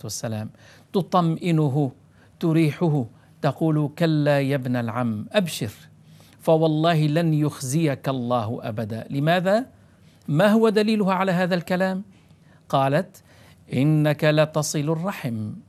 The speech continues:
أنت ما قطعت رحمك أبدا، وتصدق الحديث، وتحمل الكل، وتقري الضيف،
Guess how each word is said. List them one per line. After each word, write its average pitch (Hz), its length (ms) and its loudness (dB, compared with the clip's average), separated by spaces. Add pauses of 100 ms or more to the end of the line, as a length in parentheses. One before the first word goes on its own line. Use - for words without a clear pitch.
(920)
أنت 165 240 2
ما 180 160 2
قطعت 151 480 -2
رحمك 120 420 -8
أبدا، 101 400 -6 (460)
وتصدق 180 560 -2
الحديث، 180 640 -2 (480)
وتحمل 208 680 0
الكل، 185 480 2 (720)
وتقري 208 640 0
الضيف، 165 640 0